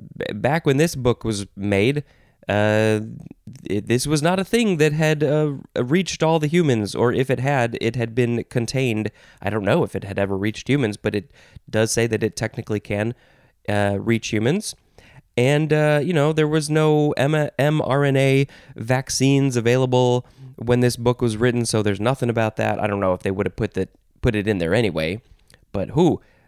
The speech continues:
After, after the last couple of years, I wonder if this definition is gonna change. I should, uh, I should go look that up. Okay.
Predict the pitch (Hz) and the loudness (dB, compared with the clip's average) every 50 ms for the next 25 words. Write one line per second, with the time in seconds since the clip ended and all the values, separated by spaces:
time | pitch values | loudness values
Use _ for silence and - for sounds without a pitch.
0 | _ - 107 123 147 - - 147 143 131 127 - - 123 147 - - 143 135 139 | _ -2 -2 -2 -2 0 0 2 2 2 2 0 0 -2 -2 -2 0 0 2 2
1 | 131 120 120 120 131 156 190 - - - 117 107 110 110 107 104 104 107 107 110 | 2 2 2 2 2 0 0 -2 -2 -4 -4 -2 0 0 0 0 0 0 -2 -2
2 | 113 117 - _ _ _ _ - - 110 110 120 143 147 135 120 113 - 123 120 | -4 -6 -12 _ _ _ _ -6 -4 -2 0 0 2 2 2 0 0 0 -2 -2
3 | 117 - - 104 104 - 117 120 - 117 113 139 151 - 107 101 98 95 98 - | -2 -4 -8 -8 -4 -2 -2 -2 -2 -2 -2 -2 -2 -2 -2 -4 -4 -4 -4 -4
4 | 107 101 87 - - - - 107 127 135 117 101 98 92 92 - - - _ _ | -4 -4 -4 -6 -6 -4 -2 -2 0 0 0 -2 -4 -6 -8 -10 -14 -16 _ _
5 | _ _ _ _ _ _ _ - 101 104 - - 107 101 101 98 95 - 104 - | _ _ _ _ _ _ _ -10 -8 -6 -4 -4 -2 0 0 -2 -2 -4 -6 -8
6 | - 123 113 110 110 113 - - 95 95 95 98 80 - - - - _ _ _ | -6 -2 -2 -2 -2 -2 -4 -6 -6 -4 -4 -4 -6 -6 -10 -20 -20 _ _ _
7 | _ _ _ _ _ _ _ _ _ _ _ _ _ _ _ _ - - 147 143 | _ _ _ _ _ _ _ _ _ _ _ _ _ _ _ _ -4 -2 -2 0
8 | - 95 67 67 - | -2 -4 -10 -10 -14